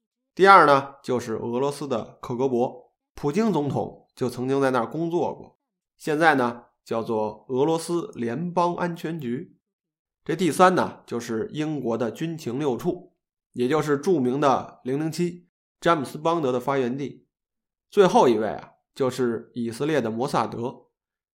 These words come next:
这个组织啊，少有人知，但是有震惊世界的猎杀黑九月的行动。当然啊，还有一些民间组织也相当厉害，比如说北京朝阳区的群众，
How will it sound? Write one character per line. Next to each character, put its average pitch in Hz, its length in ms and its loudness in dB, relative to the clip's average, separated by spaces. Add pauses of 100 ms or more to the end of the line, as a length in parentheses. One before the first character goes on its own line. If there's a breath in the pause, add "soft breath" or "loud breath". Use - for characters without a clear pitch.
(140)
这 240 160 4
个 170 80 6
组 117 220 -2
织 104 80 -4
啊， 104 240 -6 (220)
少 147 240 2
有 139 100 2
人 120 220 -4
知， 180 360 -4 (140)
但 156 140 0
是 143 80 4
有 123 120 4
震 139 300 0
惊 180 180 2
世 170 220 -4
界 143 220 0
的 - 260 -14 (340)
猎 147 240 2
杀 151 240 2
黑 165 240 -4
九 135 240 -6
月 139 140 0
的 107 100 -2
行 120 280 -10
动。 - 320 -8 (720)
当 165 160 4
然 139 160 6
啊， 139 260 2
还 135 100 -4
有 135 80 2
一 120 80 0
些 135 540 0 (100)
民 135 220 -4
间 185 220 2
组 117 180 -6
织 110 80 -6
也 - 80 -6
相 135 180 -4
当 147 200 0
厉 160 160 -2
害， - 240 -12 (360)
比 - 80 -10
如 117 140 -2
说 139 400 4 (460)
北 107 160 -6
京 135 160 -2
朝 123 140 -4
阳 135 120 0
区 151 80 -4
的 135 80 -2
群 120 240 -8
众， 175 240 -2